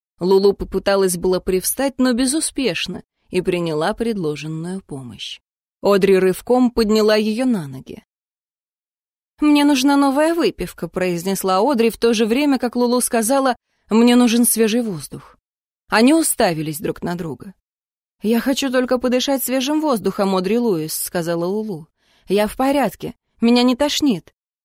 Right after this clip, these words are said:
Просто гардеробные теснее, чем кажутся. Клянусь!» Лулу вытянула мизинец. Одри простонала, но ухватилась за него своим мизинцем. Они соединили большие пальцы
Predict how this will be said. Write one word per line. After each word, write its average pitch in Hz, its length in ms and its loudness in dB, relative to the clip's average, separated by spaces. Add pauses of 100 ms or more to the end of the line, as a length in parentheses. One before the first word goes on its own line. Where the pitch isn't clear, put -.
Просто 285 320 -2
гардеробные 247 640 0
теснее, 285 400 -2
чем 302 220 -2
кажутся. 170 500 -8 (420)
Клянусь!» 349 600 0 (440)
Лулу 196 340 4
вытянула 180 420 0
мизинец. 202 680 -4 (480)
Одри 180 340 2
простонала, 196 720 -2
но 262 220 2
ухватилась 277 640 0
за 214 180 -2
него 226 220 2
своим 214 520 -4
мизинцем. 151 680 -12 (360)
Они 180 280 -2
соединили 180 560 0
большие 170 500 -2
пальцы 247 480 -4